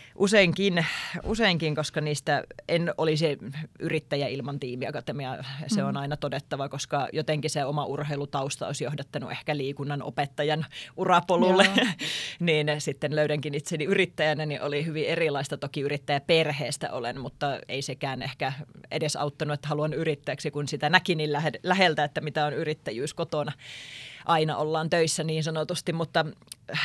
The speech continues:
Speaker 1: Fashion Unity aikana me ollaan ehkä enemmän luotu kuitenkin sit tonne koulutusvalmennuspuolelle sitten sitä omaa,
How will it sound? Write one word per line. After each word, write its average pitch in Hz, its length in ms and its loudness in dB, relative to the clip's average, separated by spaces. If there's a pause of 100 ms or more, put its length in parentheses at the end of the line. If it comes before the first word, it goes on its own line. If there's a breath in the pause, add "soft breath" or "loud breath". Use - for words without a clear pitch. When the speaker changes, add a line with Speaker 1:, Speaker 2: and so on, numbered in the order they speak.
(200 loud breath)
Speaker 1:
Fashion 208 320 4
Unity 175 260 2
aikana 156 360 2
me 151 120 2
ollaan 151 420 2 (220)
ehkä 151 420 -2
enemmän 175 680 2
luotu 147 300 0 (100)
kuitenkin 143 400 0
sit - 200 -6
tonne 143 200 -2 (100)
koulutusvalmennuspuolelle 139 1500 2 (760 loud breath)
sitten 147 420 -2
sitä 143 260 2
omaa, 147 400 4